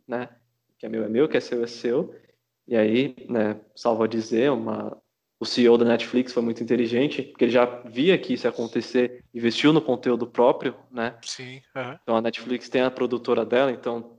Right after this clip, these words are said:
Speaker 1: tem produtos dela mesmo que são muito bons, tem muito, produtos muito ruins, mas produtos muito bons,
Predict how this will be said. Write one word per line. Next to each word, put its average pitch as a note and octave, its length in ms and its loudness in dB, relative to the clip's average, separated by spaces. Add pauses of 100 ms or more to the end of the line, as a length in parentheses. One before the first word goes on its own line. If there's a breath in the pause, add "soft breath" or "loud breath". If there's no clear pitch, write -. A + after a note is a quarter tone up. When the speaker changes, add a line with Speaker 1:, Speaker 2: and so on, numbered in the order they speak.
(120)
Speaker 1:
tem C3+ 100 -8
produtos B2 460 -8
dela C3 340 4
mesmo B2+ 240 -4
que - 80 -18
são C#3 300 -6
muito C#3+ 280 -6
bons, B2+ 400 2
tem B2+ 140 -8
muito, C#3+ 380 -6 (200 loud breath)
produtos D#3 280 -2
muito D#3+ 260 0
ruins, E3+ 240 0
mas G#3 160 -4
produtos F#3 240 -6
muito D3 280 -6
bons, C#3 360 0